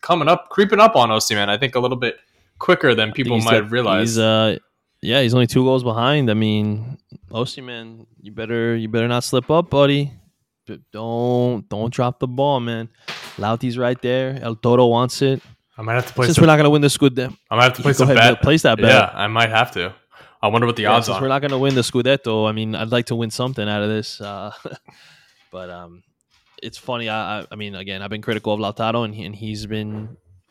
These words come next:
Speaker 2: I mean, he is probably the streakiest striker I've ever seen.
Speaker 1: Yeah.
Speaker 2: But the guy just, he's getting hot when we need him to get hot, and I can't really be upset if, you know, did he get cold at a time where, yeah, I mean, the whole team was bad.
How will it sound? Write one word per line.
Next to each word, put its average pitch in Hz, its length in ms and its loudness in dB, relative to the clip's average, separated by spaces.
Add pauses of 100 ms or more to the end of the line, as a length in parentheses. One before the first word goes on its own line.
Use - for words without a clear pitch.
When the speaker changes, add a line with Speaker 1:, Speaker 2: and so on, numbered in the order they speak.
(180)
Speaker 2:
I 113 60 -8
mean, 113 240 -4
he 139 240 4
is 139 160 4
probably 127 240 6
the 113 100 0
streakiest - 640 -6 (200)
striker 101 380 -4
I've 98 160 -4
ever 92 160 -4
seen. 92 340 -12
Speaker 1:
Yeah. 98 220 -4 (320)
Speaker 2:
But 104 320 -4
the 101 80 -4
guy 107 380 0
just, - 600 -10 (380)
he's 120 220 -8
getting 120 240 0
hot 113 260 0
when 123 140 0
we 123 100 -2
need 123 140 0
him 131 80 0
to 131 80 -2
get 143 160 2
hot, 131 440 -2
and 113 160 -8
I 110 80 -4
can't 139 360 -6
really 139 240 2
be 120 200 -2
upset 131 640 -2
if, 110 240 -10
you 113 120 -10
know, 101 180 -10 (540)
did 127 100 0
he 143 60 2
get 151 180 2
cold 151 260 -2
at 151 120 0
a 135 40 0
time 139 300 -2
where, 127 160 -2
yeah, 107 220 -2
I - 20 -4
mean, 110 280 -8
the 117 80 -2
whole 151 160 6
team 135 180 0
was 110 120 -2
bad. 98 300 -6